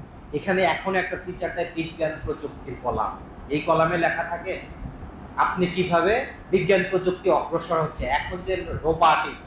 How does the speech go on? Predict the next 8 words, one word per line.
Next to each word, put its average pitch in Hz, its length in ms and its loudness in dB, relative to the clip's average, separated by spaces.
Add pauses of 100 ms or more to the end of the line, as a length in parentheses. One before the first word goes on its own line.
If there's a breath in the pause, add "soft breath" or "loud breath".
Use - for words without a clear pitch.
(200)
মেশিন 160 280 -4
লার্নিং 143 380 2
এর 127 80 -2 (120)
যুগ, 123 160 -12
জানেন 131 280 -4
হয়তো, 127 300 -8 (520)
এআই, 185 500 8
রোবটিক, 170 500 4